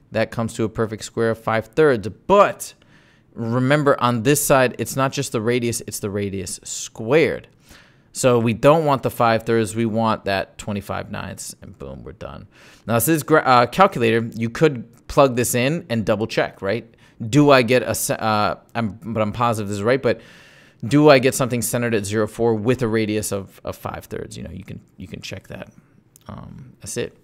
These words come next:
Okay. The equation above expresses the approximate height in meters of a ball t seconds after it's launched vertically from the ground with an initial velocity of twenty-five. After approximately how many seconds will the ball hit the ground,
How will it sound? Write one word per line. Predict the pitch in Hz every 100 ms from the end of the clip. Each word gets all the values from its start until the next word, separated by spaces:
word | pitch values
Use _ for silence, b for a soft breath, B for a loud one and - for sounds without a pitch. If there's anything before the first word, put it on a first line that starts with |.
| -
Okay. | 110 - - - _ _ _ _ _ _ _ _ _ _ _ _ - B B B B B -
The | 131
equation | 131 160 156 156
above | 147 143
expresses | 139 - 143 139 135 135 135 117
the | 120 120 120 117 117 117
approximate | - 135 127 - 120 110
height | - 117 113 - - - _ _ _ _ _ _
in | 107 101 98 95 101
meters | 131 139 139 135 123
of | 98
a | 98
ball | - 104 101 101 107
t | -
seconds | 107 110 107
after | -
it's | - -
launched | - -
vertically | - - - - - _ b b b b
from | - 107
the |
ground | 107 110 110
with | 110 101
an |
initial | 107 107 104
velocity | 101 98 98
of | -
twenty-five. | 98 95 110 - B B B B
After | 139 143
approximately | 143 156 143 147
how | 139 147
many | 156
seconds | 151 143 135
will | 127
the |
ball | 113 123
hit | 127 123
the |
ground, | 117 123